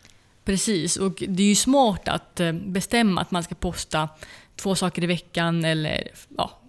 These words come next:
antal gånger man vill posta. Men då gäller det att varje inlägg man postar har ett tydligt syfte och, eh, skapar värde. Och det behöver ju inte vara samma syfte varje gång, utan det kan finnas olika syften med det du postar. Vissa inlägg kan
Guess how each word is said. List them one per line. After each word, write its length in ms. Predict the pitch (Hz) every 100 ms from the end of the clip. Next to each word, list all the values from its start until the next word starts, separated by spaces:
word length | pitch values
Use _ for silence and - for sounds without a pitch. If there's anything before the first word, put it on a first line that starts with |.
| _ -
antal 320 | 190 - 180
gånger 200 | 185 175
man 140 | 170
vill 100 | 175
posta. 460 | - 196 - - 214 - - - -
Men 160 | 196
då 80 | 190
gäller 440 | 196 208 196 180
det 140 | 170 160
att 340 | 165 - - -
varje 340 | 180 196 185 220
inlägg 320 | 202 175 170
man 140 | 160
postar 600 | 160 165 - _ - - 156
har 480 | - - - 165 160
ett 240 | 160 -
tydligt 300 | - 190 180
syfte 540 | - 208 190 - 190 180
och, 420 | 180 165 - -
eh, 200 | 165 165
skapar 360 | - 175 175
värde. 460 | 170 185 170 175 - - _ _ -
Och 420 | 214 202 190 117
det 120 | 190
behöver 360 | 185 180 214 214
ju 80 | 190
inte 160 | 185
vara 220 | 170 170 - -
samma 600 | - - 220 185 180 226
syfte 480 | - 170 - - -
varje 320 | 156 160 151
gång, 240 | 151 160 165
utan 240 | 160 165 160 - - - -
det 160 | - 180
kan 140 | 190
finnas 300 | 185 180 170
olika 300 | - 196 214
syften 320 | 247 208 - 160
med 100 | 160
det 80 |
du 60 | 160
postar. 460 | - 170 - - - - - _ 302 285
Vissa 260 | 196 - 190
inlägg 460 | 208 202 202 196
kan 380 | 202 185 180 175